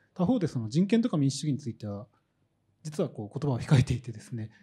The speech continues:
で、じゃあ自由って何なのっていうと、例えば航行の自由であったり、あるいは自由貿易っていう、そう国際的なまあ規範の意を指して、まあ、自由って言い方をしてるんですよね。だからその国内体制にはなるべく踏み込まないっていう、まあ、日本伝統的な価値外交だと思いますけど、そのラインはおそらく維持してるんだろうと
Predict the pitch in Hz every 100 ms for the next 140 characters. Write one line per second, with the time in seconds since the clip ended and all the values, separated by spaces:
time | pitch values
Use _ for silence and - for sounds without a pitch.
0 | - 151 151 127 156 247 - 139 143 123
1 | 120 - 110 104 117 104 160 190 151 156
2 | 147 135 143 117 101 - 104 101 98 _
3 | - 180 120 135 156 165 127 - _ 110
4 | 104 160 143 - 151 - 233 233 233 226
5 | 208 190 170 151 170 170 180 185 254 220
6 | 180 - - - - 185 - - 214 147
7 | - 143 107 110 123 120 107 101 107 104
8 | - 110 104 - - 117 123 175 160 135
9 | 151 160 220 208 202 214 208 196 202 190
10 | 135 - _ _ - 147 135 143 - 139
11 | 151 135 110 104 - 110 107 107 156 151
12 | 135 151 139 139 156 151 147 139 143 135
13 | - 104 104 123 120 123 107 110 202 214
14 | 214 208 208 202 190 - 147 131 123 120
15 | 117 104 101 104 104 -